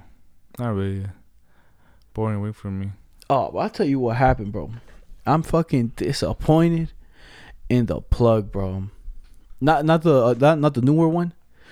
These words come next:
Speaker 2: but, like, the old plug.
Speaker 1: Okay.
Speaker 2: So he, so I, w-, I, so
Speaker 1: This why he, this why he the old plug?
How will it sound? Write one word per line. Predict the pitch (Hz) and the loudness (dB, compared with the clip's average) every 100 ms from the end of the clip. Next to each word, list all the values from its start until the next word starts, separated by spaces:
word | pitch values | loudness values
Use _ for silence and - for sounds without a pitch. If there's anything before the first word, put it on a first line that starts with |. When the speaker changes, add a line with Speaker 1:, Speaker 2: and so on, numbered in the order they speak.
| - - | -20 -10
Speaker 2:
but, | - 101 | -6 -4
like, | 107 | -4
the | - | -4
old | - 120 131 | 0 0 0
plug. | - 147 143 139 - _ _ | 0 0 0 -6 -14 _ _
Speaker 1:
Okay. | 104 98 | -14 -8
Speaker 2:
So | - | -4
he, | 120 147 151 - - | 0 2 0 -2 -6
so | - | 2
I, | 127 | 4
w-, | 143 | 4
I, | 117 135 101 | 4 2 0
so | - 120 | 0 2
Speaker 1:
This | 123 123 | 2 2
why | 117 | 0
he, | 127 127 | 2 -2
this | 120 123 | 0 0
why | 127 | 0
he | 110 123 | 0 0
the | 120 | 2
old | 123 123 | 2 0
plug? | 147 143 | -4 -4